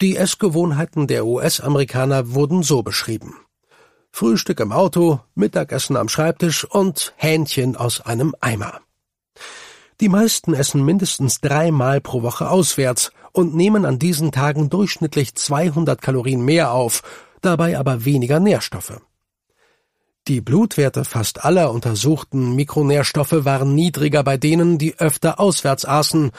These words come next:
was widerspiegelt, dass sie weniger pflanzliche Lebensmittel zu sich nahmen. Das ist besonders in Schnellrestaurants ein Problem. Bei einem Patienten mit einer strengen Fastfood-Diät wurde sogar heute noch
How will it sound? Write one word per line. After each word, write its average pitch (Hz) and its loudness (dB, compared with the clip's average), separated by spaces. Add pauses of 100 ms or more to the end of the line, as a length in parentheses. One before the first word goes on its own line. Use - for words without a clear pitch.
(340)
was - -2
widerspiegelt, 170 0
dass 139 -2
sie 127 -2
weniger 135 0
pflanzliche 143 -2
Lebensmittel 123 -2
zu 127 -2
sich 117 -2
nahmen. 107 -4 (1120)
Das - -2
ist 170 -4
besonders 143 2
in 160 0
Schnellrestaurants 135 2
ein 131 -2
Problem. 175 -2 (960)
Bei 156 2
einem 190 2
Patienten 131 0
mit 110 -4
einer 117 -2
strengen 139 0
Fastfood-Diät 143 -2 (380)
wurde 190 2
sogar 156 0
heute 196 0
noch 135 -2